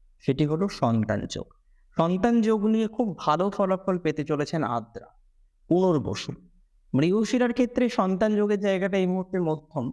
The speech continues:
even মৃগশিরার অনেকেরই সন্তানের সাথে সম্পর্কের জায়গাটাও ভালো নয় এবং মাঝে মাঝে সেই মান অভিমান চলে না সন্তানের সাথে,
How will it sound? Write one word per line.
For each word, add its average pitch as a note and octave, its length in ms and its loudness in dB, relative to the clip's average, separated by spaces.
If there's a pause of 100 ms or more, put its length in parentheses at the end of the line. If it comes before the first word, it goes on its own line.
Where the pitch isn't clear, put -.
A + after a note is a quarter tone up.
even D#3+ 160 0
মৃগশিরার D#3+ 600 -2
অনেকেরই D#3+ 480 -2 (360)
সন্তানের D3 380 0
সাথে D#3+ 240 -2
সম্পর্কের D3+ 640 -4
জায়গাটাও D3 500 0
ভালো C3+ 280 -4
নয় A2 180 -10 (140)
এবং C#3 200 -2
মাঝে C3+ 220 -2
মাঝে D#3 300 0
সেই D#3+ 180 -2
মান C#3+ 280 0
অভিমান D3+ 380 -2
চলে D#3 220 -2
না C#4 240 -4
সন্তানের C3 360 0
সাথে, B2+ 340 -4